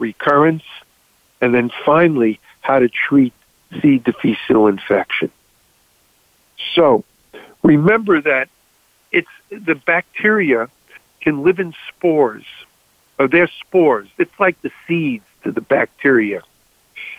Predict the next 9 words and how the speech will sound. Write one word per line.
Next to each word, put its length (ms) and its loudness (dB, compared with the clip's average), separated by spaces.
And 280 0
Clostridoides, 1080 0
or 140 -2
sometimes 560 -4
called 300 0
Clostridium 840 -2
difficile, 800 0
is 100 -6
a 60 -18